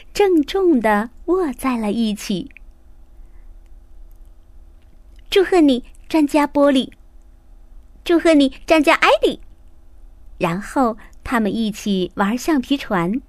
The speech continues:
直到太阳落山。波利到家的时候，大家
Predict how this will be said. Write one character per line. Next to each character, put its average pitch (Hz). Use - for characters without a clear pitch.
直 180
到 208
太 330
阳 175
落 254
山。 285
波 247
利 233
到 233
家 302
的 320
时 180
候， 196
大 311
家 359